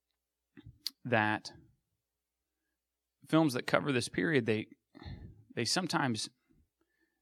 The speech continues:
miss the complexity that I saw, even in the South growing up, between the black community and the white community. And my dad always used to talk about it.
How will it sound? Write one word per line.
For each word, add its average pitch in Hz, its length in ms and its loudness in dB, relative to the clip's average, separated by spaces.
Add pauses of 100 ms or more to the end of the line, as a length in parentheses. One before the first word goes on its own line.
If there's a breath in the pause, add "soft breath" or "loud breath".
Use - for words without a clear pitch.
miss 147 240 2
the - 120 -4
complexity 117 580 -2
that 107 140 2
I 170 160 4
saw, - 380 0 (440 soft breath)
even 123 460 0 (600)
in 123 180 -2
the 101 80 -4
South - 480 -2 (100)
growing 98 320 -2
up, - 220 -8
between 107 580 -4 (1080 soft breath)
the 113 80 -4
black 123 240 6
community 113 300 0
and 107 80 0
the 107 60 0
white 135 220 0
community. - 540 -12
And 117 100 -8
my 120 100 -2
dad 151 360 4
always 107 300 4
used - 160 -8
to - 80 -16
talk - 240 -8
about - 300 -10
it. - 120 -20